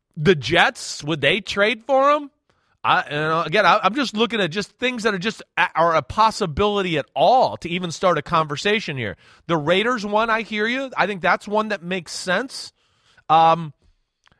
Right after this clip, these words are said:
Atlanta, would they use him as a bridge quarterback? Uh, I mean, it, it's, it's few and far between. I guess we can get into Washington with that conversation.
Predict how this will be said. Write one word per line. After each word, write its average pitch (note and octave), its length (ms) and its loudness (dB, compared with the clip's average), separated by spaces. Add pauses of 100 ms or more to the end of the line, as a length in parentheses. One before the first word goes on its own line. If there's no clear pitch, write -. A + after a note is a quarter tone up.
(120)
Atlanta, F#3 760 2
would D#3 140 -2
they F3+ 120 2
use F#3+ 300 0
him G#3+ 120 0
as F#3+ 80 -2
a F3+ 80 2
bridge F#3+ 480 0
quarterback? A#3+ 840 0 (560)
Uh, F3+ 220 -4
I E3 60 -6 (160)
mean, F3+ 100 -4
it, G3+ 180 -6
it's, G#3 320 -4
it's A3 220 -4
few C4+ 400 0
and G3 140 -4
far A3 280 4
between. G#3 640 -8 (100)
I C#3+ 120 0
guess G3 200 -2
we A3 80 -4
can G#3 120 -6
get G#3 140 -2
into F#3+ 120 2
Washington F#3 680 0
with G#3 100 -4
that G#3 180 0
conversation. G#3+ 880 -4